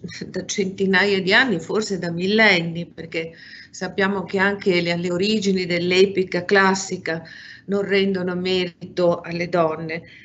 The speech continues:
però che ancora oggi, in tempi in cui la tecnologia permette qualsiasi cosa, non si faccia caso a, a questo sgarbo grammaticale, mi sembra un segnale, un segnale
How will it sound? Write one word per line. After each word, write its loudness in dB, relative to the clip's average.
però 4
che -4
ancora 0
oggi, -4
in -8
tempi -6
in -4
cui -2
la 0
tecnologia -4
permette -4
qualsiasi -4
cosa, -4
non 0
si -2
faccia -2
caso -2
a, 4
a -4
questo 2
sgarbo -2
grammaticale, 0
mi -2
sembra -2
un 0
segnale, -4
un -2
segnale 2